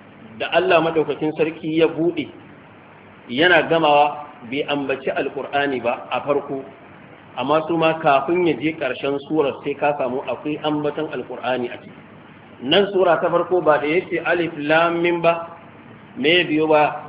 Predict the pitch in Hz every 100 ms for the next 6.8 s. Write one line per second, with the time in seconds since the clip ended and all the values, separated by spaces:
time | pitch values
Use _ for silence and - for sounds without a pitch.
0 | - 160 160 151 135 156 160 175 151 127
1 | 127 160 160 156 160 - - - - -
2 | - 131 143 156 139 113 135 123 147 139
3 | 120 110 120 - 117 104 110 110 - -
4 | - - 156 180 175 180 - - - -
5 | - - - - - 190 208 165 160 185
6 | 175 147 180 175 143 151 165